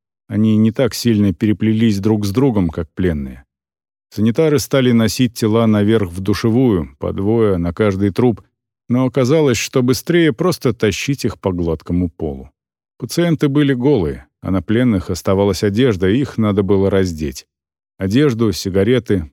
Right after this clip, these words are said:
памятные мелочи побросали в кучу. Иногда кто-нибудь из эсэсовцев тихонько клал в карман какую-нибудь безделушку, думая, что никто не видит. Снаружи остался Теофиль,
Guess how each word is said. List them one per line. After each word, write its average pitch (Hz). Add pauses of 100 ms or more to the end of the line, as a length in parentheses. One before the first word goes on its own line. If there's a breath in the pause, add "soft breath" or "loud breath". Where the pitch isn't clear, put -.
памятные 110
мелочи 120
побросали 95
в -
кучу. - (580)
Иногда 113
кто-нибудь 131
из 120
эсэсовцев 135
тихонько 156
клал 123
в -
карман 104
какую-нибудь 104
безделушку, 113 (440)
думая, 135
что -
никто 98
не 82
видит. 69 (1400)
Снаружи 156
остался 139
Теофиль, 143